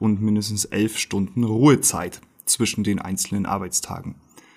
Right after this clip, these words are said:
Holt euch am besten eine App aus dem Internet.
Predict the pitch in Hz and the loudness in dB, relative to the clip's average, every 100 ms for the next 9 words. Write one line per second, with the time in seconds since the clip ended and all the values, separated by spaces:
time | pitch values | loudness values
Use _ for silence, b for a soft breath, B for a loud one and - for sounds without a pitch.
0 | b b b b b b _ _ _ - | b b b b b b _ _ _ 6
1 | 165 160 156 131 135 - 139 - 131 - | 8 6 4 4 2 4 4 4 0 -4
2 | - - - 107 - - 98 92 - | -20 -6 0 0 0 -2 -2 -6 -10